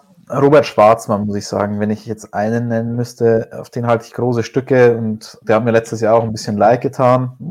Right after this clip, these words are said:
muss ich ehrlich gestehen, wie es für den dann lief. Ähm, Liam Lawson könnte noch jemand sein, den ich damit auf der Rechnung habe. Oscar Piastri hat sich in der Formel drei ganz gut geschlagen. Das sind so, würde ich sagen, die, die Jungs, die ich da noch sehe.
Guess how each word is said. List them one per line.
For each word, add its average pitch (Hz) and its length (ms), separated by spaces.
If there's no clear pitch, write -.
muss 120 220
ich 113 80
ehrlich 113 300
gestehen, 120 580
wie 117 40
es 117 100
für 117 120
den 113 160
dann 113 140
lief. 123 340
Ähm, 113 380
Liam 117 220
Lawson 131 720
könnte 131 240
noch 120 160
jemand 120 240
sein, 123 720
den 123 120
ich 117 160
damit 120 260
auf 120 180
der 120 120
Rechnung 123 340
habe. 123 260
Oscar 120 340
Piastri - 460
hat 117 140
sich 120 100
in 123 60
der 110 100
Formel 110 240
drei 113 300
ganz 135 180
gut 131 180
geschlagen. 127 760
Das 113 240
sind 117 180
so, 113 300
würde 113 180
ich 107 100
sagen, 107 280
die, 107 420
die 113 160
Jungs, 110 380
die - 100
ich - 140
da 107 100
noch 98 140
sehe. - 320